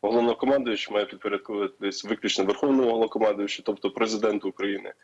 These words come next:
Більше того, військові, вони мають бути незалежні від Міністерства оборони. Що мається на увазі? Військові мають вміти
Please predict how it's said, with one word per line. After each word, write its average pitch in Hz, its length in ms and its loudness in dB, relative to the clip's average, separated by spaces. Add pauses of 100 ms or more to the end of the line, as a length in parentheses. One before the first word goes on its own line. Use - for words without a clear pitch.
(300)
Більше 120 340 0
того, 95 360 -2
військові, 123 600 0
вони 104 260 -4
мають 104 300 0
бути 107 220 -6
незалежні 110 540 0
від 104 160 -4
Міністерства 107 560 -4
оборони. 104 280 2
Що - 180 -2
мається 104 340 0
на 101 60 -2
увазі? 101 260 0
Військові 113 400 0
мають 113 420 2
вміти 113 500 -2